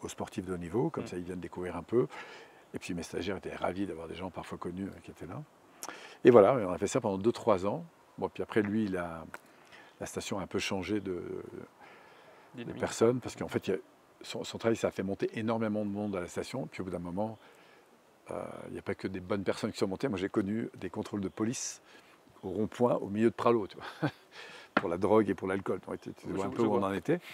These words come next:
Speaker 1: Donc, du coup, ils ont un peu calmé le jeu et puis ils ont réorienté vraiment sur la, la dimension de la nature, de la famille.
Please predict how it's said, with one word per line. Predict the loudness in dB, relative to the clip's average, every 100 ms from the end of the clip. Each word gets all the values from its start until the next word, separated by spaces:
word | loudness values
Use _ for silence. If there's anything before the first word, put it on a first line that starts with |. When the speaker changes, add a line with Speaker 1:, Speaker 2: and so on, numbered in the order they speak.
| -14 -16 -18 -14 -10 -10 -12 -2
Speaker 1:
Donc, | 0
du | 6
coup, | 6
ils | 8
ont | 6
un | 4
peu | 4
calmé | 6 6 4
le |
jeu | 6 8 8 6
et | 4
puis | -2
ils | -2
ont | 2
réorienté | 6 6 6 4 2
vraiment | 2 2 0
sur | -4 -4
la, | -2 -2
la | -4
dimension | -6 -6 -6 -4 -6 -6
de | -8
la | -10
nature, | -10 -10 -4 0 2 0
de | -2
la | -6
famille. | -6 -6 -4 -4 -4